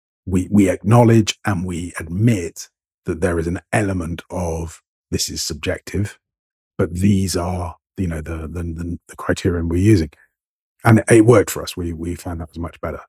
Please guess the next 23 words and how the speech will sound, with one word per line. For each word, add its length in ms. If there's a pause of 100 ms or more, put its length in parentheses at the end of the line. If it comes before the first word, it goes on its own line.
(180)
Um, 280
I 120
know 400 (720)
when 280
the, 440 (360)
we 100
sold 260
the 60
company 300
and 100
those 140
people 260
were 60
then 140
subsumed 560
into 220
a 20
large 240
American 420
corporate 440
who 140
worked 340
differently, 680